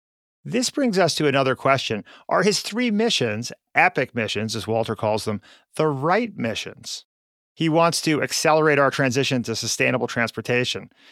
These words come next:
make humans interplanetary, and protect us from the existential threat of A I. He wants to do this by, among other things, colonizing Mars and merging humans and artificial intelligence through his company,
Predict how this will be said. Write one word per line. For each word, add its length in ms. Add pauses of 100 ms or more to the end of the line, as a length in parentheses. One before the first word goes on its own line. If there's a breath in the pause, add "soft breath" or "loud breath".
(160 soft breath)
make 320
humans 400 (160)
interplanetary, 1200 (260 loud breath)
and 140
protect 400
us 160
from 220
the 180
existential 600
threat 420
of 120
A 180
I. 400 (580)
He 100
wants 280
to 120
do 220
this 180
by, 380
among 320
other 180
things, 380 (240 soft breath)
colonizing 800
Mars 480
and 200 (100)
merging 440
humans 500
and 100
artificial 480
intelligence 600
through 180
his 140
company, 460